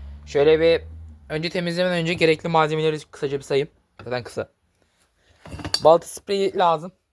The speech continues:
Baltı spreyiyle çok güzel çıkıyor. Ben ona denedim. Demin denediğim için poşetimiz, poşet mutlaka alın. Yoksa yani yerde bir yaparsanız o sizin biliriz-, bilirsiniz. Ben bir yere akmasın diye poşete koydum. Demin temizledim. Demin çıkan pislik de zaten burada.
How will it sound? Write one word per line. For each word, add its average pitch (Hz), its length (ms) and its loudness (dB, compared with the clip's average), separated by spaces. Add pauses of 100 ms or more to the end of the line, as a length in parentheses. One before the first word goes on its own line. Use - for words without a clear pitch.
(440)
Baltı 147 260 -2
spreyiyle 165 300 -6
çok 156 140 -6
güzel 156 180 -2
çıkıyor. 139 220 -6
Ben 135 60 -4
ona 135 180 -2
denedim. 117 220 -6 (640)
Demin 180 280 2
denediğim 175 300 4
için 170 220 -4
poşetimiz, 170 580 -8 (440)
poşet 180 300 -4
mutlaka 180 400 -2
alın. 165 240 2 (180)
Yoksa 165 440 -4 (500)
yani 135 220 -14
yerde 165 720 -2
bir 170 100 -18
yaparsanız 151 480 0
o 160 80 0
sizin 143 380 -10
biliriz-, 120 420 -12 (100)
bilirsiniz. 120 520 -8 (480)
Ben 151 180 2
bir 165 60 -2
yere 165 200 8
akmasın 131 380 0
diye 151 100 -2
poşete 147 320 -10
koydum. 143 320 -2
Demin 151 240 -2
temizledim. 151 420 -2 (600)
Demin 147 320 -4 (180)
çıkan 156 360 0
pislik - 320 -12
de 147 60 -2
zaten 151 320 0
burada. 160 300 0